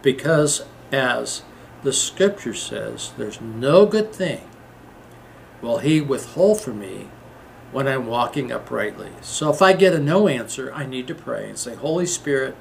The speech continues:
search my heart and show me, is there something in my life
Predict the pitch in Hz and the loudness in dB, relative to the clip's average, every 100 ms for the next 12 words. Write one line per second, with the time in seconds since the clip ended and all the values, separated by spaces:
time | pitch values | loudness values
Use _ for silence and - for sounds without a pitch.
0 | - - - - - - - 190 190 185 | -20 -20 -20 -20 -12 -4 4 4 2 -4
1 | 147 131 - 139 - 202 175 107 - - | -2 -4 -6 -4 2 4 4 -2 -8 -16
2 | - - - - - - 143 151 131 - | -20 -20 -20 -20 -10 -2 0 0 -2 2
3 | 165 180 196 185 160 156 151 113 107 104 | 4 4 2 2 2 2 0 -2 -6 -10